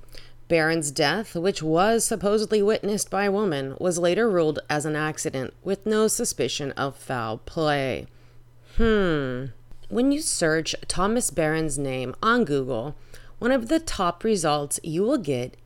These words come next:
is from a nasa apologist website, who takes a step-by-step approach trying to debunk the conspiracy theories that he was assassinated by the government.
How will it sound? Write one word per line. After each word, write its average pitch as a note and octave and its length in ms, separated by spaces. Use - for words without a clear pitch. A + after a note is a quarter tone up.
is D4+ 280
from D#3 200
a D3 80
nasa D#3 500
apologist E3+ 760
website, C#3 680
who G3 160
takes G#3 280
a F#3+ 80
step-by-step A3+ 1120
approach D#3+ 680
trying F3+ 440
to A3+ 200
debunk E3+ 640
the F3 80
conspiracy C#4 760
theories D3+ 500
that E3 120
he - 140
was D#3 160
assassinated C3+ 800
by B2+ 160
the C3+ 80
government. D#3+ 720